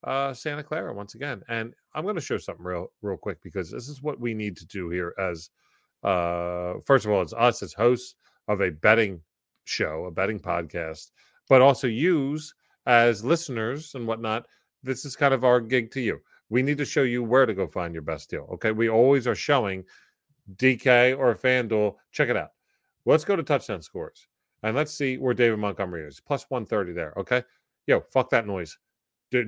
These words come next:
just don't bet that. You go check where you can find out a better deal. I'll tell you we're gonna find a better de-, better deal right now. It's gonna be over here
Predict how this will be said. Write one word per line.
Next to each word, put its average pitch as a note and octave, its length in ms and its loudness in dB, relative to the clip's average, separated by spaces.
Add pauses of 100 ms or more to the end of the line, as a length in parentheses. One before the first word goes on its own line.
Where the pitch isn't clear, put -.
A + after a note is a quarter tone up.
just G#2+ 320 -4
don't G3 220 2
bet D#3 260 6
that. F2+ 220 -4 (220)
You D3 120 0
go E3 160 4
check - 400 4 (120)
where A#2 220 6
you C3 120 4
can B2 140 -6
find B2 280 2
out A2+ 120 6
a G#2+ 40 0
better G#2 240 0
deal. A2 240 2
I'll C3 140 2
tell D#3+ 180 2
you C3 80 0
we're G2+ 80 -2
gonna F#2 160 -10
find F#2+ 200 -6
a E2 40 -10
better E2+ 180 -6
de-, G2+ 300 -4
better G2+ 260 -2
deal F2 320 -2
right F#2+ 200 -4
now. G#2 220 0 (460)
It's C#3 180 -2
gonna A2+ 200 -4
be G2+ 380 -2 (320)
over C#3 300 0
here A#2 400 0